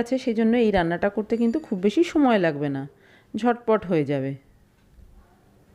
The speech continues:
এবার এর মধ্যে আমি দিয়ে দিচ্ছি চিলি ফ্লেক্স। আমি এখানে চিলি ফ্লেক্স দিয়েছি, আপনারা চাইলে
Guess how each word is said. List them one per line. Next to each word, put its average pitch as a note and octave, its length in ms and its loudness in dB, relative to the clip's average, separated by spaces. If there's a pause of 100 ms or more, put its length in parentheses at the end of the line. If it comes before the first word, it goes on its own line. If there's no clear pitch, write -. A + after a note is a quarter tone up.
(1500)
এবার D4 260 4
এর B3 80 2
মধ্যে A3 180 0
আমি G#3 160 -2
দিয়ে E3 140 2
দিচ্ছি E3+ 240 -4 (340)
চিলি C#4+ 240 6 (100)
ফ্লেক্স। D#3 300 2 (160)
আমি A3+ 180 2
এখানে C#4 180 2 (100)
চিলি B3+ 260 0
ফ্লেক্স C4+ 300 2
দিয়েছি, C#4 260 2
আপনারা G3+ 360 0 (500)
চাইলে G3 260 2